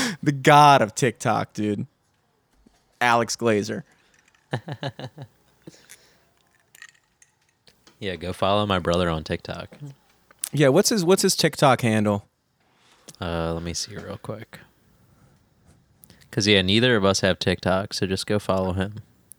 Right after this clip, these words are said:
Speaker 1: That would be, that would pretty much do it. And I almost do wonder, I almost wouldn't be surprised if eventually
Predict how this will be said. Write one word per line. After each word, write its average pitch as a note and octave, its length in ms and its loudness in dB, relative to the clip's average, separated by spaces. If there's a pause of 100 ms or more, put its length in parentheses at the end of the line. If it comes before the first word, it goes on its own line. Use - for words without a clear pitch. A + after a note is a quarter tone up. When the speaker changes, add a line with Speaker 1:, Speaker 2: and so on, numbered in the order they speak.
(500)
Speaker 1:
That C3+ 200 6
would A#2+ 140 2
be, - 140 -6
that A2 120 4
would G#2 140 0
pretty G#2+ 160 0
much G2+ 220 -2
do G#2 160 2
it. G#2+ 140 0 (440)
And D#3+ 100 4
I F3+ 40 6
almost C4 360 4
do C3 160 4
wonder, C3 460 4
I B2+ 60 6
almost D3+ 480 4 (140)
wouldn't A#2 340 2
be B2 100 2
surprised A2+ 580 4
if G#2+ 80 -6
eventually G#2+ 760 2